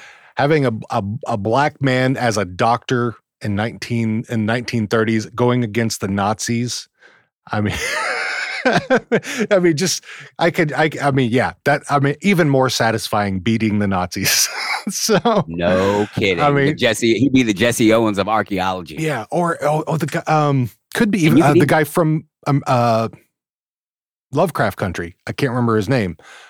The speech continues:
Speaker 1: Um,
Speaker 2: Oh, it's, uh, it's right in front of me. Uh, Jonathan Majors.
Speaker 1: Yeah.
Speaker 2: He was
Speaker 1: Al-,
Speaker 2: another one I had thought of.
Speaker 1: also excellent. Yeah.
Speaker 2: And,
Speaker 1: Um,
Speaker 2: and here's a, here's a, here's a, I'm, I'm gonna throw some trivia out here. Um,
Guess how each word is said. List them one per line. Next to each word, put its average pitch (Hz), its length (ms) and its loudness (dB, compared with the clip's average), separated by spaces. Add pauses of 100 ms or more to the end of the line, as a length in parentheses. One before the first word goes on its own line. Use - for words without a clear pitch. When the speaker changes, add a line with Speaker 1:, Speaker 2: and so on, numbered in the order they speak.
(180)
Speaker 1:
Um, 104 220 0
Speaker 2:
Oh, 110 220 -4
it's, 104 240 -12 (100)
uh, 107 60 -8 (220)
it's 101 120 -14
right 107 200 -4
in 95 60 -10
front 104 200 -2
of 82 60 -6
me. 80 160 -10
Uh, 92 160 -2
Jonathan 113 420 -2
Majors. 98 380 -4
Speaker 1:
Yeah. 117 220 -4 (500)
Speaker 2:
He 123 80 2
was 120 120 4
Speaker 1:
Al-, - 60 4
Speaker 2:
another 101 220 2
one 87 160 -2
I 82 80 -4
had 78 200 -10
thought 76 180 -6
of. 71 120 -10
Speaker 1:
also 143 420 0
excellent. 107 480 -8
Yeah. 104 240 -2 (640)
Speaker 2:
And, 120 300 2
Speaker 1:
Um, 113 60 -4
Speaker 2:
and 123 160 4
here's 165 260 4
a, 110 120 0
here's 175 200 2
a, 113 60 0
here's 117 260 -2
a, 98 160 -6 (140)
I'm, 95 300 -6
I'm 113 120 0
gonna 101 120 -2
throw 98 180 -4
some 87 260 -8
trivia 90 380 -8
out 80 100 -8
here. 82 240 -12
Um, 101 380 -2